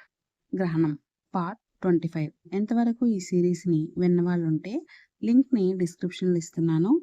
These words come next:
వినేసి వచ్చేయండి. ఇంకా లేట్ చేయకుండా కథలోకి వెళ్ళిపోదామా? అర్జున్ వాళ్ళు వెళ్ళిన తర్వాత సంధ్యా పూజకి సమయం కావడంతో గుడికి వెళుతున్న వామనయ్య గారికి ఆలయం ఎదురుగా పడి ఉన్న సంజయ్ సాహు,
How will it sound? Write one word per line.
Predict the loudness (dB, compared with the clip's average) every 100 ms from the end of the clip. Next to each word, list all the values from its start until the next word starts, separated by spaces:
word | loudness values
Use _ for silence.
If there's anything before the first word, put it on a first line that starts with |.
| 0
వినేసి | 0 0 -2 -2 -2 -2
వచ్చేయండి. | -6 -4 -4 -4 -4 -6 -12 _ _ -2
ఇంకా | -2 0 -4 -8 -4
లేట్ | -2 -2
చేయకుండా | -2 -4 0 -2 -2 -6 -10 _ _
కథలోకి | -10 -6 -6 -4
వెళ్ళిపోదామా? | -2 -4 -4 -4 -2 -2 -2 -6 _ _ _ _ _ _
అర్జున్ | -10 0 6 6
వాళ్ళు | 6 2 -2 -4
వెళ్ళిన | -4 -4 -4
తర్వాత | -4 -4 -4 -4 -6 -8 -12 _ _ _
సంధ్యా | -2 2 2 0
పూజకి | -2 -2 -2 -4 -6 -6 -6
సమయం | -4 -2 0 -2
కావడంతో | -4 -6 -4 -4 -4 -4 -4 -6 _ _ -8
గుడికి | 0 0 2
వెళుతున్న | 2 0 0 0
వామనయ్య | 0 0 0 0 0 -2
గారికి | -2 -4 -6 -4 -6 -8 _ -20 _
ఆలయం | -8 -4 0 2 2
ఎదురుగా | 2 0 0 0 -4
పడి | -4 -2
ఉన్న | 0 0 0 -2 -6
సంజయ్ | -4 0 2 2 0
సాహు, | -4 -6 -4 -4